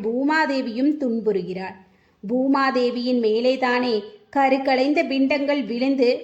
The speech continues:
வேதனை கூடி அழுகின்றாள். அதனால் நீங்கள் பிண்டங்களை ஆற்றில் கரைக்கும் போது அந்த பாவத்தை கங்கா தேவி சற்று ஏற்றுக்கொள்கிறாள். ஒவ்வொரு சிருஷ்டிக்கும் பிரம்மமூர்த்தி ஆனவர்.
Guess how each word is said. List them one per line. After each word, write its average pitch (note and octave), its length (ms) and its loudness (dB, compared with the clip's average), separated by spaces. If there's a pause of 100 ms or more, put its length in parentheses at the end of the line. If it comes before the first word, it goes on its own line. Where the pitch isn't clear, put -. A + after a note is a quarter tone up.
(100)
வேதனை C#4+ 520 4 (100)
கூடி C#4 420 0 (360)
அழுகின்றாள். A#3 760 -4 (160)
அதனால் B3 560 0
நீங்கள் B3+ 440 2
பிண்டங்களை C4 580 0 (160)
ஆற்றில் C4 480 -2
கரைக்கும் C4+ 480 0
போது A#3 320 2 (220)
அந்த C#4+ 340 2
பாவத்தை C#4 600 0
கங்கா A3+ 520 0
தேவி C4 360 -4 (140)
சற்று C4+ 480 -2
ஏற்றுக்கொள்கிறாள். G3 920 0 (800)
ஒவ்வொரு C#4 520 4
சிருஷ்டிக்கும் B3+ 800 0
பிரம்மமூர்த்தி B3+ 880 2
ஆனவர். F#3 460 -2